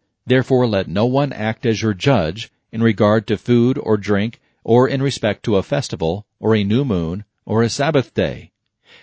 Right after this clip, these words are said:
Here, Sabbath day refers to any Jewish holiday,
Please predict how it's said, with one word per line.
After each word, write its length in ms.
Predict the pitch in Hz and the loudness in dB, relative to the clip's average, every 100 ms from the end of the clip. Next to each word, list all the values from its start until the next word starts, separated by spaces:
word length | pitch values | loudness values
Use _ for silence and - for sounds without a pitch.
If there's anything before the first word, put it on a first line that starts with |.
| _ _ | _ _
Here, 400 | 143 127 76 71 _ | 2 2 0 -8 _
Sabbath 420 | - 156 160 135 | -2 -2 0 -4
day 180 | - 98 | 0 0
refers 460 | 117 123 117 113 - | 0 0 2 2 0
to 180 | 113 90 | -4 -2
any 240 | 123 117 | -2 -2
Jewish 320 | 98 110 98 | 0 0 0
holiday, 580 | 117 139 110 76 65 58 | -2 -2 -2 -4 -8 -12